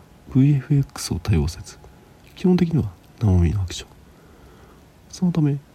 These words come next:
ハリウッド資本を背景にしたトム・クルーズこと、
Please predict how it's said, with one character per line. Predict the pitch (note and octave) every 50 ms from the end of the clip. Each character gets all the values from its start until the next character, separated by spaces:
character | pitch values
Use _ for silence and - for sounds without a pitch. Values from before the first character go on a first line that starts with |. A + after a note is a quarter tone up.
| _ - - _ - - -
ハ | - - F#3+
リ | F#3+ G#3
ウ | G#3 G#3
ッ | G3+
ド | - G#3
資 | F#3+ - - F#3+
本 | F3 D3+ B2+ G2
を | F#2 E2+ -
背 | A2+ F#2 F2
景 | - - - -
に | G#2
し | - - -
た | - - - - - - - - - - - -
ト | - C#3+
ム・ | D3+ D#3
ク | D3+ - E3
ル | D#3 C#3
ー | G#2+
ズ | - -
こ | - -
と、 | - - -